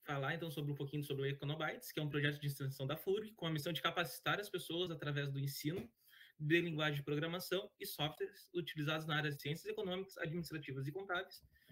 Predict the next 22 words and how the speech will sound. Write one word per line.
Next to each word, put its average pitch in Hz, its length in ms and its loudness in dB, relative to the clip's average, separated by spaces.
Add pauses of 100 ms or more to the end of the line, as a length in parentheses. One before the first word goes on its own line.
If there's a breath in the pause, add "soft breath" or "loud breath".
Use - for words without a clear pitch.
(140 loud breath)
de 170 80 0
forma 170 300 0
gratuita, 190 680 0
simples 214 360 -6
e 208 60 0
democratizando 190 600 2
a, 175 120 0 (200)
a 160 500 0 (160)
educação. 165 540 -4 (800 loud breath)
Então, 175 280 0
hoje, 190 360 2
dia 175 240 4
vinte, 175 320 -2 (160)
vinte 175 200 -2
e - 20 -10
cinco 165 260 -4
do 185 100 -4
seis, 220 340 0
está - 140 -4
programada 160 500 -4
a - 20 -4
nossa 175 400 -2